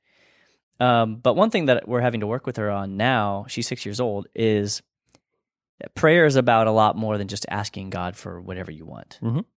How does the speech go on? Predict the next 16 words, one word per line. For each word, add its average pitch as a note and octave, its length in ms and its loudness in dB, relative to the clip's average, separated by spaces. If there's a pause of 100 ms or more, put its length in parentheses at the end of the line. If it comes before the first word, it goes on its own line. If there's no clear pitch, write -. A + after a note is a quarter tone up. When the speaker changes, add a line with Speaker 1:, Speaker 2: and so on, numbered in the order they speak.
(140)
Speaker 1:
you A2 120 0
know? G2+ 200 -4 (1200)
So, D#3 380 4 (100)
<laughs> - 80 -6
you - 140 2
know, D3 100 6
like C#3+ 100 4
the D3+ 80 6
other D#3 100 4
night C3 240 4
we A#2 60 4
were B2 80 4
driving A#2 280 2
home A2+ 200 -2
from G#2 180 -8
somewhere, G2+ 440 -4